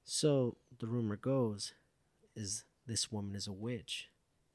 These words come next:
She shapeshifted into an owl to observe the people she was cursing and tormenting. And when this person opened fire,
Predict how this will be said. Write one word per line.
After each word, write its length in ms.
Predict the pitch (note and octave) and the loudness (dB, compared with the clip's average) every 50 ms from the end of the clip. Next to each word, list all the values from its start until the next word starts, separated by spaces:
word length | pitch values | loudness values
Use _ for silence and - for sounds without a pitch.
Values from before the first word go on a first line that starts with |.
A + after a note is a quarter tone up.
| _ _ _ | _ _ _
She 180 | - - - - | -14 -12 -6 -2
shapeshifted 880 | - - - - C3 D3 D3 C#3+ - - A#2 A2 - - - A2 G#2+ A2 | 0 0 2 2 2 2 2 2 0 -2 -2 -4 -8 -10 -12 -12 -12 -12
into 280 | A2 G#2 G#2 - A2 G#2 | -12 -10 -10 -10 -10 -10
an 100 | G#2 G#2 G#2+ | -10 -8 -4
owl 380 | A#2+ A#2 G#2 G2 F#2+ - A#2 - _ _ _ _ _ _ _ _ _ _ - | -4 -4 -4 -4 -8 -14 -18 -20 _ _ _ _ _ _ _ _ _ _ -10
to 160 | - - A#2+ | -8 -6 -4
observe 400 | A2 G#2 G2+ G2+ A2 A2+ A2+ G2+ | -4 -4 -6 -6 -4 -4 -6 -6
the 80 | - - | -10 -12
people 300 | - - G#2+ - - F#2 | -10 -10 -10 -10 -8 -8
she 220 | G2+ - - A2 | -6 -4 -4 -4
was 180 | G2+ G2 G#2+ - | -6 -6 -8 -10
cursing 420 | - - - G#2 G2+ - - G#2+ G2+ | -10 -10 -10 -8 -8 -8 -8 -8 -10
and 120 | G2+ G#2+ | -14 -14
tormenting. 640 | - - A#2 A2+ G#2+ F#2+ F2+ A2 - - C3+ A2+ B2+ _ _ _ _ _ _ _ _ _ _ _ _ _ _ _ _ _ _ _ _ _ _ _ _ _ _ _ _ - | -14 -12 -12 -10 -10 -12 -14 -16 -18 -20 -20 -20 -20 _ _ _ _ _ _ _ _ _ _ _ _ _ _ _ _ _ _ _ _ _ _ _ _ _ _ _ _ -12
And 220 | - G#2+ G#2+ G#2 G#2 | -10 -10 -8 -8 -6
when 220 | G2+ G2+ G2+ G2 | -6 -4 -2 0
this 140 | F#2+ F#2+ - | 0 0 0
person 400 | - - A#2 A#2+ - - - F#2+ | 0 2 2 4 2 2 -2 -4
opened 260 | G2 - - G2 - | -8 -10 -12 -14 -12
fire, 500 | - - C3 C3+ D3 B2+ G#2+ G2+ A2+ - | -10 -8 -6 -6 -6 -6 -8 -10 -12 -16